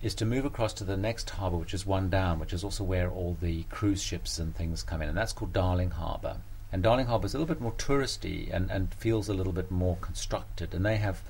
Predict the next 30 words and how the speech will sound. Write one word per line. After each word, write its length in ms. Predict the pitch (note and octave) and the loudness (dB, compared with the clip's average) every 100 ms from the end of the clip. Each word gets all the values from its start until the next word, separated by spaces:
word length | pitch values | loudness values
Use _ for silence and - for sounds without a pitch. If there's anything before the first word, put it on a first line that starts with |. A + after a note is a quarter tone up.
| - - - | -10 -10 -8
three 320 | - C#3+ C3 | 2 4 4
big 180 | G#2 F2+ | 2 0
attractions, 560 | F2+ F2+ E2+ - G2 | 0 0 -2 -4 -4
four 180 | G#2+ B2 | 2 4
big 160 | A2+ G2+ | 4 2
attractions 400 | - D#2+ - - | -2 -6 -6 -4
there 120 | D#2 | -4
actually. 240 | D2+ - E2 | -4 -4 -4
The 160 | F2 | -4
Powerhouse, 680 | - - A2 G#2+ F#2 E2 - | -4 0 2 4 2 -2 -4
which 160 | - F2 | -8 -8
is 240 | - - | -8 -10
a 40 | - | -6
big 180 | F#2 - | -6 -4
sort 180 | - D#2+ | -6 -6
of 80 | F2+ | 0
innovative 500 | F2 D#2+ - D#2+ - - - - | 0 0 -4 -6 -6 -12 -10 -10
Australian 760 | - - E2 E2+ D#2+ D#2 D#2 D#2+ - - - - - - | -10 -4 -2 0 0 -2 -4 -6 -10 -10 -10 -10 -8 0
museum. 640 | F#2 D#2+ F#2+ E2 E2 F2+ - - | 0 4 4 4 0 -4 -6 -6
They 80 | - | 0
have 120 | F#2 | 2
the 60 | F2+ | 6
Maritime 460 | F#2+ A#2 A#2 F#2 E2 | 8 8 6 0 0
Museum, 380 | D#2+ E2 D#2+ | -2 -4 -4
which 160 | E2 - | -6 -6
costs 240 | E2+ E2+ | -6 -2
nothing 320 | E2+ E2 E2+ E2 | -2 -2 -4 -6
to 60 | - | -6
get 220 | D#2+ D#2 | -4 -4
in, 220 | D2+ D#2+ | -4 -6